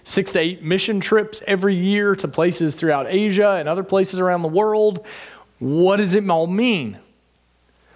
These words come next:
Well, in March, we get the call, everything's shutting down, don't go. I was supposed to be in California preaching that weekend, and thankfully, the pastor in California said, "Hey, why don't you just do it via Zoom?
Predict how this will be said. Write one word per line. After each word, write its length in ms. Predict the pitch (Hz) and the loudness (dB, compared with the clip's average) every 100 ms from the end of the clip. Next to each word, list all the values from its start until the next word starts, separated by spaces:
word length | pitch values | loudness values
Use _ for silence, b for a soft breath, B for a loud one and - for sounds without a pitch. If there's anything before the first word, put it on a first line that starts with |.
| b - | b -2
Well, 120 | 170 | 0
in 80 | 240 | 2
March, 640 | 214 175 220 208 - - _ _ _ _ _ _ | 2 2 0 -6 -10 -12 _ _ _ _ _ _
we 80 | 135 | -2
get 140 | 180 | 0
the 80 | 202 | 0
call, 440 | - 190 180 190 | 0 2 2 0
everything's 420 | 160 180 196 208 - | -2 -2 -2 -4 -2
shutting 340 | 208 202 196 | 0 0 0
down, 400 | 190 185 185 175 | 0 0 -2 -2
don't 260 | 139 185 175 | -2 -2 0
go. 440 | 175 170 170 160 B B B | 0 0 -4 -6 B B B
I 100 | - | -4
was 100 | 165 | -2
supposed 280 | 170 - 196 | -2 0 0
to 60 | 202 | 0
be 80 | 196 | -2
in 80 | |
California 760 | 190 185 185 202 190 196 156 156 | -2 0 2 2 2 0 2 -2
preaching 420 | - 175 175 190 | 0 0 0 0
that 200 | 175 170 | 0 2
weekend, 560 | 180 196 196 143 147 175 | 2 2 2 0 0 -6
and 240 | 160 147 | -10 -4
thankfully, 760 | - 247 277 247 156 131 127 175 - B B B B B | 0 0 0 -4 -2 0 -2 -4 -10 B B B B B
the 60 | |
pastor 500 | 143 185 196 220 240 | -2 0 0 0 0
in 100 | 226 | 0
California 880 | 208 214 202 190 202 233 220 156 143 | 2 0 0 -2 0 2 2 0 0
said, 640 | 170 - 160 156 151 147 - B B B B B | -2 0 2 2 2 -4 -10 B B B B B
"Hey, 160 | B 233 | B 0
why 200 | 214 165 | 2 0
don't 180 | 226 247 | 0 0
you 80 | 233 | 0
just 340 | 214 156 139 | 0 -2 0
do 200 | 185 233 | 2 4
it 160 | 143 - | 2 0
via 340 | 147 175 180 | -2 2 2
Zoom? 540 | 151 180 226 139 123 | 2 2 2 0 -8